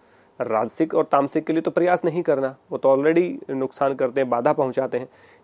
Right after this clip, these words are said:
लेकिन जैसे सत्वगुण आ गया, क्या वो मुक्ति प्राप्त कर सकता है? नहीं। मुक्ति प्राप्त करने के लिए उसको उस सात्विक गुण से भी मुक्ति चाहिए होगी, उस सात्विक गुण से भी वो मुक्त होगा, तभी जा करके उसको मुक्ति प्राप्त होगी। तो कुछ समय तक हमें, अ, तामसिक से राजसिक, राजसिक से सात्विक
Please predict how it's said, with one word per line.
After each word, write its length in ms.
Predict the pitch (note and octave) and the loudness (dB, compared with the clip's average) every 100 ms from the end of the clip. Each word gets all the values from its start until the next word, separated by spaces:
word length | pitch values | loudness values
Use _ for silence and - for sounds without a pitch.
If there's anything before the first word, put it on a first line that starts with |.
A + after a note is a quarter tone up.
| - | -8
लेकिन 220 | E3 F#3 | -4 0
जैसे 280 | C#3+ C#3+ G3 | 2 2 -2
सत्वगुण 480 | - E3+ E3 C#3+ B2+ | -2 -2 0 2 2
आ 100 | A#2+ | 2
गया, 120 | C3 | -2
क्या 140 | D3 | -2
वो 60 | B2+ | -4
मुक्ति 260 | A#2+ - | -6 -6
प्राप्त 300 | E3 E3 D3 | -4 -4 -4
कर 120 | D#3 C#3+ | -4 -6
सकता 280 | C#3 - | -6 -8
है? 140 | C#3 C#3+ - | -10 -10 -12
नहीं। 280 | B2+ G#2 G2 _ _ _ - - - | -6 -6 -8 _ _ _ -20 -20 -12
मुक्ति 340 | B2 B2 - G#3 | -6 -4 -2 -2
प्राप्त 340 | D3 B2+ C3 | 0 0 0
करने 320 | B2 A#2+ A#2+ | -4 -6 -6
के 120 | A#2 A#2 | -10 -8
लिए 140 | C3+ | -6
उसको 280 | D3 - E3 | -6 -2 -2
उस 160 | D#3+ | -2
सात्विक 560 | - - - - D#3+ D3+ | -6 0 0 0 -2 0
गुण 140 | C#3 | -2
से 160 | C3+ C3+ | 0 -2
भी 120 | C#3+ | 0
मुक्ति 360 | F3+ C3+ - C#3 | -2 -2 -4 -4
चाहिए 340 | - A2+ A#2+ | -4 -4 -4
होगी, 360 | A#2 A2+ C#3+ G3+ - - - | -4 -4 -6 -6 -12 -20 -12
उस 120 | - | 0
सात्विक 360 | C3+ C3 D3+ D3+ | 2 2 2 0
गुण 140 | C3+ | 0
से 160 | C3 B2+ | -2 -2
भी 120 | C#3+ | 0
वो 300 | C#3+ C#3 D#3 E3+ | 0 0 -2 -2
मुक्त 260 | D#3+ - | -4 0
होगा, 300 | D#3 A#2 B2+ | 0 2 0
तभी 340 | D#3 D3 C3 D3+ | 0 0 0 0
जा 140 | B2+ | 0
करके 300 | A2 - - | -4 -8 -6
उसको 360 | B2 A#2+ - B2 | -6 -8 -10 -12
मुक्ति 280 | G#2 - C3 | -10 -8 -4
प्राप्त 260 | A#2+ - | -2 -4
होगी। 280 | G#2 B2+ F#3 - - _ | -6 -6 -8 -10 -20 _
तो 60 | C#3+ - | -4 -2
कुछ 160 | G3+ A3 | -6 -6
समय 380 | - C#3 C3 B2 | 0 0 2 2
तक 180 | D3 C#3+ - | 2 -2 -4
हमें, 320 | A#2+ B2+ - | -4 -2 -4
अ, 20 | - C#3 A#2+ A2+ - C3 - | -6 -2 -2 -2 -10 -18 -14
तामसिक 640 | C3 - C3 C3 - C3+ | -14 -4 2 2 0 -4
से 120 | - | -2
राजसिक, 320 | A#2 A2 - C3 | -2 -2 -4 -2
राजसिक 340 | B2+ - C3 | -2 -2 -6
से 80 | C3 | -6
सात्विक 400 | - A#2+ - | -6 -8 -2